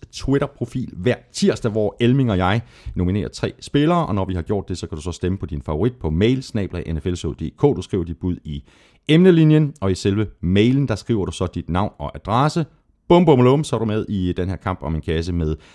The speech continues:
adskillige poser taffelchips, og jeg tror faktisk, at der er otte poser, hvis jeg ikke tager helt fejl. Nå, Elming, så tager vi fat på, øh,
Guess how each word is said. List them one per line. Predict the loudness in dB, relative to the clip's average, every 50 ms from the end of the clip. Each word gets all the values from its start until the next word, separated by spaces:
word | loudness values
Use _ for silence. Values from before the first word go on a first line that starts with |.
| _ _ _
adskillige | -4 -4 -4 -2 0 2 2 4 2 0
poser | -2 -2 -2 -2 -2 -2 -4 -8
taffelchips, | -6 -4 -4 -4 -4 -6 -10 -10 -8 -8 -6 -6
og | -6
jeg | -6 -6
tror | -4 -6 -6
faktisk, | -4 -4 -4 -4 -6 -8
at | -14 -12 -10
der | -10 -8
er | -6 -6 -6 -6 -8 _ _ _ _ _ _ _ _ _ _
otte | 8 8 10 8 8 6 2 2 0 -2 _ _ -6
poser, | -4 -4 -4 -4 -4 -8 -10 -10 _ _ _ -14
hvis | -4 -2 -2 -2 -2 -4 -10 -16 -12 -10
jeg | -8 -6 -6 -6 -8 _ _
ikke | -10 -8 -8 -8 -10
tager | -10 -10 -8 -8 -8 -10 -14 _ _ _ _
helt | -10 -10 -10 -10 _ _ _ _ _ _
fejl. | -12 -12 -12 -16 _ _ _ _ _ -20 -20 -20 -18 -14 -10 -10 -10 -10 -10 -14 -18 -20 -16 -10 -8 -6 -4 -4 -4 -4 -4 -6 -10 -16 -20 -20 -20 -20 -20 _ _ _ -20 -18 -16 -16 -16 -18 _ _ _ _ _ _ _ _ -20 -20 -20 -20 _ _ -20 -20 -18 -20 -20 -20 -20 -20 -8 -2
Nå, | 0 2
Elming, | 2 2 2 0 -2
så | -4
tager | -2 -2 0 0
vi | 0
fat | 0 -2 -2
på, | 0 0 2 2 4 4 4
øh, | 4 4 4 4 4 2 0